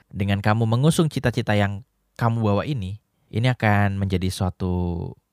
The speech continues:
cerita yang sangat menyenangkan dan juga menjadi kabar baik untuk orang-orang yang ada di sekitarmu. Dan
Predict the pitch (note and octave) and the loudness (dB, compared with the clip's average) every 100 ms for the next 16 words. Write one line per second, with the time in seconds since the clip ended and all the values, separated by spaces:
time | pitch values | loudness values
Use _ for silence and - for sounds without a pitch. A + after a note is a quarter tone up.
0 | - B2 A#2+ A#2 G#2+ G2+ G2 A2 G2+ G#2+ | -2 0 2 4 4 4 2 -2 -2 -2
1 | _ C3 D3 D#3+ E3 D#3+ F#2 G2 G#2+ _ | _ 0 2 4 2 2 0 -2 -12 _
2 | G#2 G#2+ A2 A2 A2 A2 A2+ A2+ A2 A#2 | 2 2 4 2 2 2 4 2 4 4
3 | G2+ - F#2+ F#2+ F2+ G2 F2 F#2+ G2 F#2 | 2 0 -4 0 2 2 4 2 2 2
4 | E2 D#2+ G2+ - - G#2 F2+ F2 - F2 | -2 -4 -8 -14 0 2 2 -2 -4 -2
5 | E2 C2+ - _ _ - _ - F#2 F#2 | -4 -4 -12 _ _ -20 _ -4 2 4
6 | F#2 F2+ F2+ F2 F2 F2 | 6 4 4 2 -2 -6